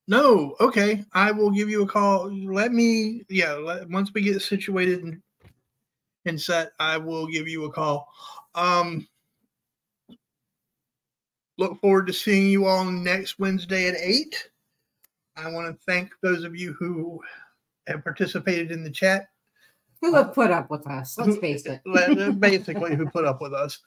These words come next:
Speaker 1: Um, McGregor, I am thrilled that you're back.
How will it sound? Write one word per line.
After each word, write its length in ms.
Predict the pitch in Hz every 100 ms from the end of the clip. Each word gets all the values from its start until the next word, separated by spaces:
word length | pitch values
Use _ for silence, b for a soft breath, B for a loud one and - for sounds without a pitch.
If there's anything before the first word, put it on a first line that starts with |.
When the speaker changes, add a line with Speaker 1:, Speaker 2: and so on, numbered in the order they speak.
| b b b -
Speaker 1:
Um, 600 | 190 196 196 190 196 202 - 208
McGregor, 500 | 196 208 220 220 220
I 180 | 196 208
am 220 | 202 196
thrilled 440 | 190 208 208 202 202
that 100 | 196
you're 140 | 175
back. 440 | 160 180 180 -